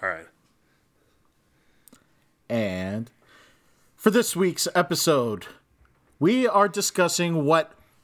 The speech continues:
Speaker 2: we believe is the biggest moment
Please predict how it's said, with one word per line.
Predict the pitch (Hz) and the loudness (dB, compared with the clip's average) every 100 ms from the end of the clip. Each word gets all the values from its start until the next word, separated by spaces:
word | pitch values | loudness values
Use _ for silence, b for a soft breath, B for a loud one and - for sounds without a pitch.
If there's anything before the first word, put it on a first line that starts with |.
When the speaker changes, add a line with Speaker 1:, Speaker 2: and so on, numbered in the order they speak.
| - | -6
Speaker 2:
we | 127 170 220 254 262 | 0 2 2 2 0
believe | 254 180 202 190 185 156 127 131 135 | -2 0 2 2 0 0 -2 -4 -2
is | 139 135 123 | 0 0 0
the | - 131 | -2 -2
biggest | - - 160 160 190 185 - | -2 0 0 2 -2 -2 -2
moment | 160 160 135 120 117 - | 0 2 0 -2 -4 -8